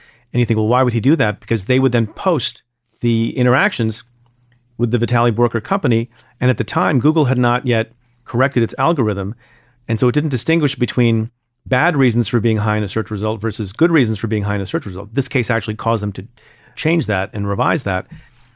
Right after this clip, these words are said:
And he was basically making people worried for their lives who were just trying to buy fancy eyeglasses. So I learned about that by reading it in the newspaper. And I remember thinking to myself, "This is a bad guy.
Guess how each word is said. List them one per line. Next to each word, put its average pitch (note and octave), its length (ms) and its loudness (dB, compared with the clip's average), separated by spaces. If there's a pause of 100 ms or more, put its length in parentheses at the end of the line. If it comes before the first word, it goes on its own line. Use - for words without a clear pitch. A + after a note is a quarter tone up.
(120)
And C3 100 4
he C#3+ 80 6
was B2 140 4
basically C3+ 760 2 (120)
making B2+ 320 0
people A#2+ 500 0 (260)
worried E3+ 340 2
for B2+ 120 0
their A2+ 160 4
lives C3 500 2 (320)
who C#3+ 80 0
were D3+ 40 0
just F#3+ 120 -2
trying D#3+ 180 2
to - 80 0
buy D3 240 2 (440)
fancy C#3+ 300 2
eyeglasses. A2+ 560 0
So B2 220 2 (520)
I D#3 100 2
learned G3 220 2
about C#3 220 0
that A#2+ 140 2
by A#2+ 80 2
reading C3 300 4
it C3 140 -2 (140)
in A#2 80 0
the A#2 80 2
newspaper. A#2 560 0
And B2 120 -2
I B2 40 4
remember D3 240 2
thinking C3+ 160 -2
to C3 60 2
myself, A#2 240 0
"This G#3+ 160 -2
is G3+ 80 -2
a A#2+ 40 4
bad G#2+ 240 0
guy. C#3 340 -2